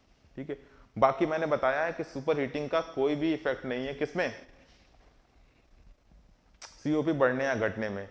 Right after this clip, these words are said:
ये किस पे depend करता है? Totally depend करता है refrigerant पे, ठीक है, nature of refrigerant, किस type का हम लोग refrigerant use कर रहे हैं। जैसे मैं बताया था, आर ट्वेल्व के लिए बढ़ता है, ammonia के लिए घटता है, Correct है बात?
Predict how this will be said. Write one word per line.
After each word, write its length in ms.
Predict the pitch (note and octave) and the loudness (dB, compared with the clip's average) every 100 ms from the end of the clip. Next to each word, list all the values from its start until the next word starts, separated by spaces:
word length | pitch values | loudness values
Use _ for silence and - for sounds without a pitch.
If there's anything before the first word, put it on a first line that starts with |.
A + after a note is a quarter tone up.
| - _ _ | -16 _ _
ये 100 | - | -6
किस 240 | - D3+ - | -4 -6 -2
पे 120 | F3+ | 0
depend 320 | D#3 E3 E3 | 2 2 2
करता 320 | D#3+ D3+ D#3+ | -2 0 0
है? 140 | E3+ F#3 - - | 0 -4 -12 -4
Totally 300 | D3+ C#3 D#3+ | -2 0 0
depend 340 | D3 C#3 C#3+ | 0 0 -2
करता 320 | C#3 C3 C#3 C#3+ | -2 -2 0 0
है 120 | F3 - - - - _ _ - _ _ _ | -2 -8 -18 -20 -20 _ _ -20 _ _ _
refrigerant 680 | A#2+ C#3 D3 C3+ A2+ A2 G2 | 2 2 2 0 2 2 0
पे, 100 | F#2+ F#2+ - - | -6 -8 -12 -4
ठीक 120 | D#3 | -2
है, 80 | E3+ | 0
nature 320 | C3+ C#3 D#3 | 0 0 2
of 140 | D3 C#3 | 2 2
refrigerant, 500 | A#2+ B2 B2 D3+ D3 | 0 0 -2 -2 -4
किस 180 | C#3+ - | -4 -2
type 180 | B2 - | -2 0
का 60 | |
हम 120 | B2+ A#2+ | -2 -2
लोग 140 | B2+ | 0
refrigerant 440 | A2+ A#2 A#2 A#2+ | 0 0 -4 -2
use 160 | A2+ G#2+ | -4 -2
कर 140 | A#2+ | -4
रहे 140 | G#2+ B2+ | -4 -2
हैं। 60 | |
जैसे 180 | B2+ A#2+ | -2 -2
मैं 100 | B2 | -2
बताया 220 | A#2+ G#2+ | -2 -2
था, 100 | A2+ B2+ | 0 0
आर 200 | A#2+ A#2+ | 2 2
ट्वेल्व 260 | B2+ A#2+ | 2 -2
के 60 | A2+ | -2
लिए 100 | A#2 | -2
बढ़ता 360 | G#2+ G2+ C3+ D3 | 0 -2 0 0
है, 100 | F3+ - - - | -2 -12 -20 -12
ammonia 340 | - A#2+ A#2+ A#2+ | -4 -2 0 2
के 120 | A#2+ | 4
लिए 120 | B2+ | 4
घटता 300 | C3+ G2+ - | 4 0 -2
है, 120 | F#2+ F2+ - - - - - - - - - - _ _ - | -8 -12 -20 -18 -12 -10 -10 -12 -16 -16 -16 -18 _ _ -2
Correct 220 | C#3+ D3+ | 0 2
है 60 | E3+ | 2
बात? 260 | F3+ F3+ | 2 0